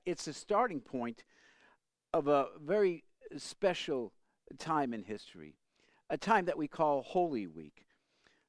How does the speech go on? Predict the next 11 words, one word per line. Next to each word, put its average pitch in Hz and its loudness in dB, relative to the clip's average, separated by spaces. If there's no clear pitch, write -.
What's 165 2
Holy 151 2
Week? 87 -10
Holy 269 6
Week 175 2
is 143 -2
one 196 2
of 226 -2
the 175 -2
most 160 0
eventful 196 0